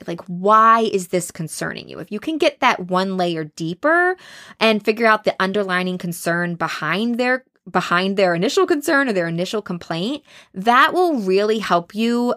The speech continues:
address the real issue going on in a helpful way. So keep that in mind when parents come to you, rather than just jumping to defense, try to understand, okay, why do you need this? And, like, what's going on under that?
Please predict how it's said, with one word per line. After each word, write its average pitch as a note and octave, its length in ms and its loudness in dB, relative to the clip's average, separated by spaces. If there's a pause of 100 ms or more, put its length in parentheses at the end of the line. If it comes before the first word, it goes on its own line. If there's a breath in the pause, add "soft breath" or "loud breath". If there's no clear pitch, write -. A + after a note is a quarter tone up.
(100)
address F3 640 0
the D#3+ 160 -4
real F3 460 0
issue D#4+ 540 0 (100)
going F#3+ 320 2 (100)
on F#3 420 -2 (360 loud breath)
in A3 120 2
a G3 100 2
helpful F#3 680 -2
way. D#3+ 400 -6 (220 soft breath)
So G#3 400 4
keep D4+ 220 -2
that F4+ 120 6
in D#4+ 80 2
mind A3+ 220 2
when G#3 80 0
parents G3 300 -2
come G3+ 200 -4
to G#3 60 -4
you, G3 160 2
rather F#3+ 240 4
than G#3+ 120 -2
just F#3+ 220 -4
jumping G3+ 400 0
to G#3 100 -4
defense, F3+ 580 0
try G#3 200 0
to B3 60 2
understand, G3+ 500 0
okay, F3 180 -2
why D#3 300 -2
do A#3+ 80 -4
you B3+ 80 -4
need B3 200 -2
this? A3+ 200 2
And, F3+ 140 -6
like, F3 160 -6
what's G#3 220 -2
going G3 340 -2
on E3 180 -2 (180)
under G3 300 -2
that? F#4+ 320 2